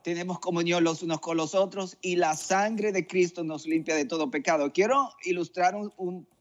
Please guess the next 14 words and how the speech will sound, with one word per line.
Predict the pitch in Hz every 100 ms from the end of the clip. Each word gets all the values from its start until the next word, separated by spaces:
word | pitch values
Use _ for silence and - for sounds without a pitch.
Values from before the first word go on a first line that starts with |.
| _
principio | 175 156 - 185 185
de | 175 151
fe | 196 185
aquí, | 151 147 165 151
porque | 160 160 156 180 160 - _ - - - _ -
no | 214
es | 269
solamente | 285 269 226 233 220 214
que | 190
yo |
estoy | 175 208 196
confesando | 196 170 151 - 196 208 185 160
la | 147
palabra, | 151 147 143 135 180